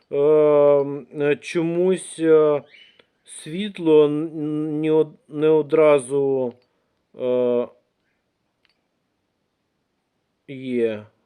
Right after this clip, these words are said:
у кімнатах. Так, е,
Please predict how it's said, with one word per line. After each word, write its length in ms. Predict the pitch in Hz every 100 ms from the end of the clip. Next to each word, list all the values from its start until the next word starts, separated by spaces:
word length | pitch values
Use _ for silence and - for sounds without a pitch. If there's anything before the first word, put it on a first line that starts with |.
| 214
у 80 | 120
кімнатах. 840 | 107 123 120 113 104 - 92 _ _ _ _ _ _ _ _ _ _ _ _ _ -
Так, 500 | 139 123 113 - -
е, 440 | 123 120 117 117